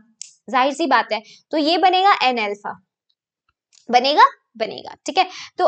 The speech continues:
आई की वैल्यू लिखो, क्या थी ये लास्ट एक्सप्रेशन, टोटल मोल्स after dissociation, after dissociation कितने हो गए? वन माइनस अल्फा प्लस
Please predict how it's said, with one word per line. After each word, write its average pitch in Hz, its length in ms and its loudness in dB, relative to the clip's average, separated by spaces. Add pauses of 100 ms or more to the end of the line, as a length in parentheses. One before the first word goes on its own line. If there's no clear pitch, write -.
(100)
आई 247 180 4
की 359 160 -4
वैल्यू 339 300 2
लिखो, 339 360 0
क्या 285 240 4
थी 269 320 -10
ये 262 100 -4
लास्ट 262 360 2
एक्सप्रेशन, 214 500 -8 (320)
टोटल 370 420 4
मोल्स 370 320 4 (140)
after 277 420 2 (160)
dissociation, 226 880 -6 (180)
after 254 360 -2
dissociation 320 720 -4
कितने 302 260 -8
हो 247 160 2
गए? 202 180 -4 (140)
वन 302 360 4
माइनस 233 440 -2
अल्फा 208 340 0 (200)
प्लस 262 280 2